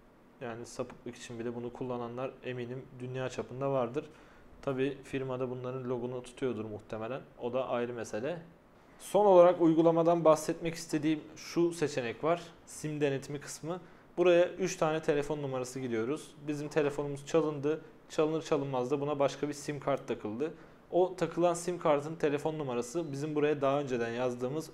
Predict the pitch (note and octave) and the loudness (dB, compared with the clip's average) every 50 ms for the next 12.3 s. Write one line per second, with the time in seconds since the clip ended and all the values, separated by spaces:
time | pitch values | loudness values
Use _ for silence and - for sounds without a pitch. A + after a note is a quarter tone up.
0 | - - D#3+ D#3 - - - C#3 C3+ B2+ B2 B2 B2+ D3+ D3+ D3+ - C3 C3+ C3+ | -10 -8 -8 -8 -6 -8 -8 -6 -2 0 2 2 4 2 2 -2 -6 -8 -6 -6
1 | C3+ - - C#3+ C3 C3 B2 B2+ C3 B2+ B2+ - - D3+ C#3+ C#3 C3 D3 D#3+ D#3 | -4 -2 -2 0 0 0 2 2 0 0 -2 -8 -10 -6 -2 0 2 2 0 -2
2 | - - - - - - - - D#3 D#3+ D#3 D3 C3+ B2+ D3 E3+ E3 D#3+ C3 C3+ | -6 -12 -20 -20 -20 -8 0 2 4 4 4 2 2 2 2 2 2 2 -2 -6
3 | C#3+ C#3 D3+ D3 C#3 D3 D#3+ D#3+ - - B2+ B2+ C3+ C#3 C#3 C3 A#2+ A2 G#2+ G2+ | -2 0 0 2 4 4 2 2 0 -4 -8 -4 -2 0 0 2 2 2 0 0
4 | G#2 G2+ - - C#3 D3+ D3 D3+ D3+ C#3+ D3 D3+ D#3 D#3+ D#3+ D#3+ D#3+ - - - | -2 -4 -4 -4 -4 -2 -2 -2 -2 -2 -2 0 2 2 2 0 -2 -8 -16 -20
5 | - - - D3+ D3+ D3 C#3 C#3+ D#3 D#3 - - - - - - _ - _ _ | -14 -6 -2 0 0 0 0 -2 -4 -6 -8 -12 -18 -20 -20 -20 _ -20 _ _
6 | - D3+ D3+ D3 C#3 - C#3+ C#3 C#3 C#3 - D3 C#3+ C#3+ C#3+ C#3+ C3 B2 A#2+ - | -2 -2 0 0 -2 -2 -4 -6 -6 -4 0 0 2 2 2 2 0 0 -2 -4
7 | - C#3+ C#3+ C#3+ - - - - - - - D3 C#3 C#3+ - C#3+ C#3 B2+ A#2+ A2+ | -6 -8 -8 -8 -12 -18 -20 -18 -6 0 0 0 0 0 -6 -6 -2 -2 -2 -2
8 | A#2 - A2+ A2+ A#2 C3 D3 C#3+ C#3 B2+ C3+ C#3+ C#3 C3+ - - - - - D3 | -4 -6 -8 -8 -6 -6 -6 -6 -6 -4 -2 0 0 0 -2 -4 -10 -4 -2 -2
9 | C#3 - - C#3+ C#3+ C#3 - - - - C#3 C3+ - - - - - C#3 B2+ - | -2 -2 -2 -6 -6 -8 -10 -12 -10 -8 -8 -8 -8 -12 -14 -12 -10 -8 -4 -4
10 | C3 B2 B2 C3 A#2+ - C#3+ C3 D3+ D3 C3+ - C3+ - C3 C#3 D3 C#3+ - - | -4 -4 -4 -6 -6 -6 -6 -2 -2 -2 -2 -2 -4 -6 -6 -6 -6 -6 -4 -4
11 | C3 C3 C3 B2 B2 C#3 D3+ - - - - C#3 C3+ C3+ C3+ - C#3+ C#3 C#3 C#3 | -4 -2 -2 0 0 0 -2 -2 -4 -6 -2 0 0 0 2 0 0 0 0 0
12 | C3 B2 C3+ D#3 - | 0 0 0 -2 -6